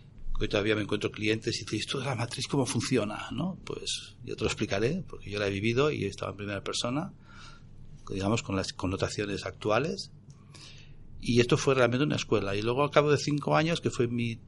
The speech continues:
prácticamente mi tercera y última empresa, en, de dirección, fue,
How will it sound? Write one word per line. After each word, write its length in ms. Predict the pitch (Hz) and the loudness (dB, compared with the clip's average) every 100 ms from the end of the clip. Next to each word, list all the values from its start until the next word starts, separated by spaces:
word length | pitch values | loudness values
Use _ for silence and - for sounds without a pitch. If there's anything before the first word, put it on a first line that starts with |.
| - | -2
prácticamente 480 | 117 120 120 123 | 0 2 2 2
mi 80 | 117 | 0
tercera 340 | 113 107 120 120 | 0 2 2 2
y 40 | |
última 200 | 123 120 | 2 0
empresa, 540 | 120 123 135 - 151 - - - - - - - - | 0 0 -2 0 -2 -4 -18 -18 -18 -20 -20 -20 -4
en, 200 | 117 120 | 0 2
de 120 | 110 | 2
dirección, 640 | 113 113 - 131 135 151 | 2 2 2 2 4 2
fue, 920 | - - 120 117 117 113 110 104 101 | 0 4 4 4 2 2 0 -2 -6